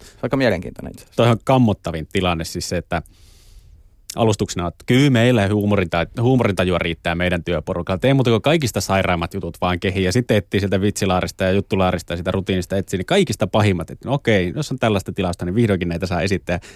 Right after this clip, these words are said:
Speaker 2: Sitten menee sinne lavalle ja laukoo tulemaan ja siellä on jengi niinku monttu auki, katsoo, että "ei saamari, mitä
Speaker 1: Niin,
Speaker 2: te
Speaker 1: niin,
Speaker 2: oikein?"
Speaker 1: kyllä se,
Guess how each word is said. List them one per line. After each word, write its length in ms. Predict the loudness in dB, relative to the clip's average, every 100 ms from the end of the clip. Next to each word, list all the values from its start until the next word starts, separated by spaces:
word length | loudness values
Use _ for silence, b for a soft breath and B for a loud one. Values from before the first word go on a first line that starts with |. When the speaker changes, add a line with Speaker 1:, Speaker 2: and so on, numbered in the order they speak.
| -4
Speaker 2:
Sitten 240 | -2 2
menee 160 | 2 2
sinne 160 | 0
lavalle 400 | 0 2 0 0
ja 80 | -4 -4
laukoo 400 | 0 0 0 -2
tulemaan 500 | 0 0 0 -2 -6
ja 80 | -8 -14 -20 _
siellä 160 | -6 -4
on 60 | 0
jengi 220 | -2 -2
niinku 220 | -6 -10 -16 B B B B _
monttu 320 | -2 -2 -2
auki, 240 | -6 -6 -6
katsoo, 220 | -6 -6
että 140 | -8
"ei 100 | -10
saamari, 600 | -10 -8 -8 -8 -12 -16 -16
mitä 200 | -2 2
Speaker 1:
Niin, 120 | 4
Speaker 2:
te 40 |
Speaker 1:
niin, 120 | 4
Speaker 2:
oikein?" 120 | 2 0
Speaker 1:
kyllä 120 | 0
se, 140 | 0